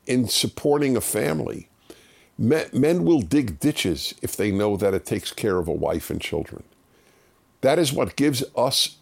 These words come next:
a tremendous amount of meaning, and meaning is everything in life. So with all of the talk about feminism, feminism, and feminism having elevated women's lives,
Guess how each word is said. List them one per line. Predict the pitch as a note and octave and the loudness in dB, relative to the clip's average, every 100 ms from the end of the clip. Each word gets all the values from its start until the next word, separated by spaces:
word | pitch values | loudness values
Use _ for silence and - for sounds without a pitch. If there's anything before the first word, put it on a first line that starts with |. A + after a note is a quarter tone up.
| - | -6
a | G2+ | -6
tremendous | - - A2 A2 C3 D#3+ D#3 C#3 - | -4 0 2 2 2 2 2 0 -2
amount | A#2+ F#2+ G#2+ B2 A#2 | -2 -2 -2 -2 -2
of | F2+ | -2
meaning, | F#2 A2 C3+ C#3+ C#2 - | 0 2 2 0 -2 -4
and | F2 F#2 | -4 0
meaning | B2 C3+ A2+ | 0 2 0
is | F#2+ - | 0 0
everything | G#2+ B2 - - | 0 -2 -2 -4
in | - | -4
life. | - G1+ - - - _ _ _ _ _ _ _ _ _ _ _ _ - | -6 -8 -10 -16 -20 _ _ _ _ _ _ _ _ _ _ _ _ -8
So | - - F3+ F3+ E3+ - | 0 4 6 8 6 2
with | - D#3+ - | 2 2 4
all | D#3+ F3+ G3 G#3 G3 | 4 4 6 6 4
of | - C#3+ | 2 0
the | C#3 | -2
talk | - - D#3 F3 - | -4 2 4 4 2
about | C3+ C3 A#2+ - | 0 2 0 -2
feminism, | - D3 E3+ D#3 A#2+ B2 | -2 2 2 2 2 0
feminism, | A2 - B2+ C3+ C3 A#2 G#2+ | -2 -2 0 0 0 0 -2
and | F#2+ | -2
feminism | - B2 C3+ C3+ B2+ G2+ G2+ | -2 0 0 0 0 0 -2
having | A2 G#2 G#2+ - | 0 0 -2 0
elevated | A#2+ D3+ B2+ B2+ A2+ G2+ F#2 | 0 2 2 2 2 0 0
women's | B2 B2 A#2 F#2 | 0 2 2 0
lives, | E2+ G2 A2+ D3+ A#2+ A2 | 0 0 2 2 -2 -4